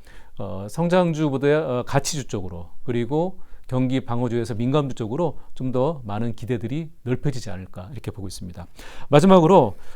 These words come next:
어, 이에스지로 대변되는 도덕적 자본주의가 시장에서 중요한 테마로 떠오를 것으로 생각하고 있습니다. 기업들이 돈만 버는 것이 중요한 것이 아니라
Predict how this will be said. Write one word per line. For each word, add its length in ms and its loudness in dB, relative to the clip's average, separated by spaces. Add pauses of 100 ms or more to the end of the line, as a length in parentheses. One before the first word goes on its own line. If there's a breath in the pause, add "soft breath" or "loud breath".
(280 soft breath)
어, 180 2
이에스지로 840 8
대변되는 720 2
도덕적 640 0
자본주의가 880 -4
시장에서 360 -6
중요한 600 -4 (100)
테마로 600 -2 (200)
떠오를 340 0
것으로 420 -6
생각하고 480 -8
있습니다. 420 -10 (340 soft breath)
기업들이 640 0 (240 soft breath)
돈만 400 2
버는 220 0
것이 260 -8
중요한 340 -8
것이 220 -8
아니라 320 -8